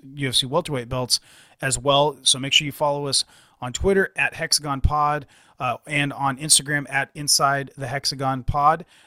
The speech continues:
Uh, you can check us out on both those, and I will post those photos this week. But really, really good stuff. Hope that you enjoyed that.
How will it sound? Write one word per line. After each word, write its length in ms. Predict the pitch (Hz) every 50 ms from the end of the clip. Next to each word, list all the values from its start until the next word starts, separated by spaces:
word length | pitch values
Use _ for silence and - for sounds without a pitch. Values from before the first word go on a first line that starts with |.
| _ -
Uh, 60 | 127
you 120 | 120 120
can 100 | 120 135
check 200 | 123 - 143 123
us 140 | 139 131 -
out 120 | 160 151 135
on 80 | 127
both 200 | 123 131 139 135
those, 200 | 139 135 135 127
and 100 | 131 123
I 80 | 123 123
will 100 | 120 113
post 320 | - - 139 127 - -
those 180 | - 120 117 -
photos 480 | - 147 139 135 135 131 127 123 - - _ _ _ _ _ _ -
this 200 | 180 190 - -
week. 260 | 175 175 170 - _
But 180 | - 135 -
really, 280 | 160 196 233 226 202 185
really 260 | 165 180 185 180 170
good 220 | 143 143 170 156 -
stuff. 340 | - - 165 147 147 -
Hope 200 | - 143 156 139
that 120 | 135 156 143
you 200 | 147 147 139 131
enjoyed 480 | 123 123 120 135 143 147 147 143 127
that. 400 | 123 131 151 175 196 202 - -